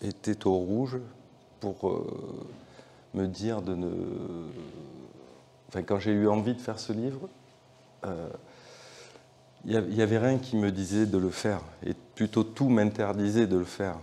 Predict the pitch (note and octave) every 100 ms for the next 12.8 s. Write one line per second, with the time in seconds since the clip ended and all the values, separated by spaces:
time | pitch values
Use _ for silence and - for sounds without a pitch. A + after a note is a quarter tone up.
0 | F2 F2+ F2+ G2 F#2+ G2 G2 F2+ F2+ F2+
1 | F#2+ - G2+ F#2 - G2+ F#2 F2+ - -
2 | A#2+ F#2+ - F2+ - F2+ F2+ E2+ E2 D#2+
3 | E2+ - F#2+ F#2 F2 F2+ F#2+ - F#2 F2
4 | - - F#2+ F#2 F#2 G#2 A#2 A#2+ A2 G2
5 | G#2 - - - - - - G2+ G2+ G2
6 | - G#2 G#2 F#2 F2+ F2+ F2 E2+ E2+ F2
7 | - F#2+ - F2+ - G2 F#2+ F2+ F2+ F2
8 | E2 F2 G#2 F#2 F#2 F2+ F2 F2+ F#2+ A#2
9 | B2+ - G2 F2+ - G2+ - E2 F2+ G2
10 | F#2+ F2 F2 E2+ F2 - - - - -
11 | E2 G2 G#2 F#2 F2+ F2+ - - F2+ F#2
12 | - G2+ F#2 G#2 G2+ A2+ C3+